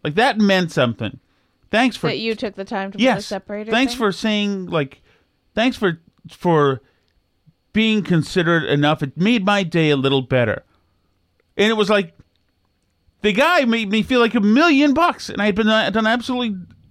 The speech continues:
Speaker 1: really zilch. I do that for e-, just about everybody. Like, it's not a big thing. And as a matter of fact, I try to avoid any thank you situations.
Speaker 2: <laughs>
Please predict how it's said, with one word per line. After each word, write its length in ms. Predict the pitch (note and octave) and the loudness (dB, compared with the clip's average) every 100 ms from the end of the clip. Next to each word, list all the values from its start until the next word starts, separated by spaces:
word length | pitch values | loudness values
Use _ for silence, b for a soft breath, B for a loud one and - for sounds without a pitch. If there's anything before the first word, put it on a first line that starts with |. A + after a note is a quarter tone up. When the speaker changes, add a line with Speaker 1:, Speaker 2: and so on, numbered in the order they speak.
| _ - E3 - | _ -20 -16 -6
Speaker 1:
really 420 | F3 A#3+ F4 A#3 | -2 0 2 2
zilch. 340 | A3 C#4 D3 | 2 0 0
I 80 | D#3+ | 0
do 100 | G#3 | 0
that 160 | C4 A#3 | 0 0
for 180 | G#3+ - | 0 0
e-, 160 | G3+ F3 | -2 -2
just 320 | - C#4 - A#3+ | -4 -2 -2 0
about 220 | G3+ E3+ | 0 0
everybody. 460 | A#3 G3+ C#3 G2 | 0 0 0 0
Like, 300 | A#2+ D#3 D#3+ | 0 -2 -4
it's 80 | E3 | -4
not 160 | G#3 G3+ | -2 0
a 60 | |
big 360 | E3 G3 F#3+ D3 | 0 0 0 -4
thing. 380 | - G3 D3 A#2 | -4 -2 -2 -2
And 140 | C#3 | -2
as 120 | D#3+ | -2
a 40 | E3 | -2
matter 80 | F#3+ | -2
of 60 | |
fact, 100 | F#3 | -2
I 60 | D#3 | -2
try 140 | F#3 | 0
to 100 | E3+ | 0
avoid 420 | C#3+ C3 D3 D3+ | 0 0 2 2
any 220 | C#3 C3 B2+ | 2 0 -2
thank 400 | - D3 C#3 B2+ | -2 -2 -2 -2
you 160 | A#2+ | -2
situations. 680 | A2+ B2+ B2+ B2 C3+ B2+ | -2 -6 -4 -2 -2 -4
Speaker 2:
<laughs> 40 | A2 | -6